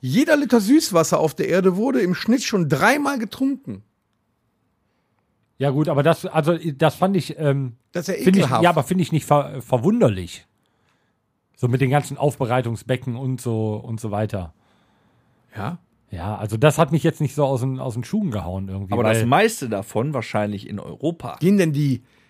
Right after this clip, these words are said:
Speaker 1: die Coronaviren, die vielleicht in, in, die Aerosole, die sich ins Wasser,
Speaker 2: Nein,
Speaker 1: äh,
Speaker 2: nein.
Speaker 1: gehen die dann wieder weg, wenn
Speaker 2: Ja,
Speaker 1: die
Speaker 2: natürlich.
Speaker 1: aufbereitet werden?
Speaker 3: Ja,
Speaker 2: Aber
Speaker 3: weißt
Speaker 2: guck
Speaker 3: du,
Speaker 2: mal,
Speaker 3: was wir
Speaker 2: allein wenn
Speaker 3: alles
Speaker 2: du,
Speaker 3: im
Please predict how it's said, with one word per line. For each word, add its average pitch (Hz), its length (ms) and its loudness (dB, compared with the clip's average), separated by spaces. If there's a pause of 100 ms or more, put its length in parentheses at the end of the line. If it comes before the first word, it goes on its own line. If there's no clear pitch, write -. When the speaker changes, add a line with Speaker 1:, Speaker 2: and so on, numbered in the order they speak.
(220)
Speaker 1:
die 131 140 -2
Coronaviren, 175 760 0
die 156 120 -4
vielleicht 156 320 -2
in, 127 280 -10
in, 135 300 -8
die 127 240 -8
Aerosole, 147 460 0
die 143 100 -6
sich 139 140 -6
ins 113 240 -6
Wasser, 147 340 0
Speaker 2:
Nein, 123 180 4
Speaker 1:
äh, 120 240 2
Speaker 2:
nein. 98 280 -8
Speaker 1:
gehen 165 100 2
die 165 80 -2
dann 127 180 2
wieder 110 220 -2
weg, 151 300 -4
wenn 226 100 -4
Speaker 2:
Ja, 214 60 0
Speaker 1:
die 214 60 2 (160)
Speaker 2:
natürlich. - 60 -6
Speaker 1:
aufbereitet 202 680 -4
werden? 269 200 -10
Speaker 3:
Ja, 113 80 -4
Speaker 2:
Aber 147 100 4
Speaker 3:
weißt 147 100 4
Speaker 2:
guck 202 80 2
Speaker 3:
du, - 40 -8
Speaker 2:
mal, 175 100 6
Speaker 3:
was 151 40 2
wir - 20 2
Speaker 2:
allein 175 300 6
wenn 175 140 6
Speaker 3:
alles 165 180 8
Speaker 2:
du, 123 60 -6
Speaker 3:
im 107 100 -6